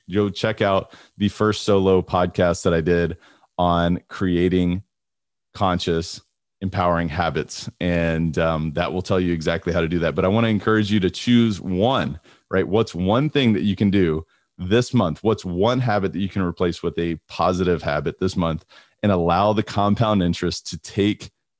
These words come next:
hold of your life? If you wanna go really crazy on this, I wanna encourage you to look at one habit each and every month for the rest of this year. Maybe that becomes a habit in itself, right? Each and every month for the rest of your life,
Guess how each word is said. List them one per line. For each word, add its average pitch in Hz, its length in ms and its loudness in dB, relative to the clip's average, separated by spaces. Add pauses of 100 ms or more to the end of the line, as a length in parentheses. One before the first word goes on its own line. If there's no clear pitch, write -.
hold 110 560 2
of 95 180 0
your 92 140 0
life? 95 360 0 (440)
If 110 160 -2
you 113 80 4
wanna 139 200 2
go 123 200 4
really 113 320 4
crazy 113 360 2
on 110 120 2
this, 110 180 0
I 104 60 2
wanna 101 200 2
encourage 98 420 0
you 98 200 2
to 92 220 -4
look 95 280 0
at 95 180 2
one 98 300 0
habit 95 460 0
each 107 240 0
and 98 120 0
every 92 240 2
month 98 400 2 (320)
for 101 100 -2
the 95 100 2
rest 95 200 2
of 87 100 -4
this 85 180 -2
year. 95 400 2 (260)
Maybe 101 320 2
that 98 200 2
becomes 92 320 -2
a 76 40 -2
habit 82 280 0
in 76 100 -4
itself, - 400 -2
right? 80 220 -2 (100)
Each 113 200 0
and 107 80 4
every 92 180 2
month 92 240 2
for - 100 -2
the 87 100 0
rest 90 220 0
of 90 100 -6
your 85 160 -2
life, 85 480 -2